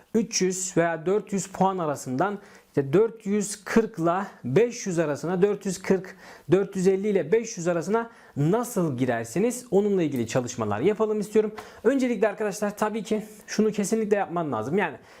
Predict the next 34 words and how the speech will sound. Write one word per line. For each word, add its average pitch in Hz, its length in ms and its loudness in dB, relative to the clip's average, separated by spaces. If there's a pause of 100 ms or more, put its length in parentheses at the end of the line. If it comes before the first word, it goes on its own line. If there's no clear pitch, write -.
(140)
bir 247 100 2
kendine 214 420 0
böyle 202 200 0
bir - 120 -10
inan. 156 340 -2
Yani 139 160 -2
özgüvenli 180 680 2
ol. 123 120 -2 (320)
Ya 156 180 0
işte - 280 0 (280)
yapabilenler 226 720 0
varsa 214 480 -4
o 185 120 0
süreci 185 540 0 (300)
o 220 200 4
dilime 202 280 2
girebilenler 208 760 0
varsa 226 440 -2 (360)
kesinlikle 208 480 2
sen 180 240 -4
de 131 60 0
girebilirsin. 101 520 -6 (420)
Bunu 254 160 4
bu 233 60 -2
şekilde 214 380 0
düşünmen 143 440 -2
lazım. 104 240 -4 (320)
Onlar 208 340 2
yapabiliyorsa 262 840 -2 (120)
sen 202 400 -2
de 131 40 0
yapabilirsin. 175 1120 0 (300)
Bu 220 180 2
süreçte 220 600 -2